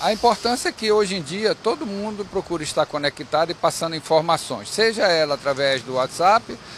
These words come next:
seja ela através de fotos, seja ela através de acesso à rede, você pode ter acesso à rede através de e-mail, você pode acessar páginas.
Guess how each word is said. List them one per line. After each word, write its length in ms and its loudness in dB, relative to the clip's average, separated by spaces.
seja 380 2
ela 240 6
através 720 2
de 120 -8
fotos, 680 2
seja 340 0
ela 500 4
através 800 2
de 100 -2
acesso 500 2
à 60 4
rede, 460 -2
você 280 -4
pode 320 0
ter 140 -4
acesso 420 -2
à 60 0
rede 180 -4
através 600 -2
de 240 -6
e-mail, 720 4
você 220 -4
pode 220 0
acessar 400 0
páginas. 640 2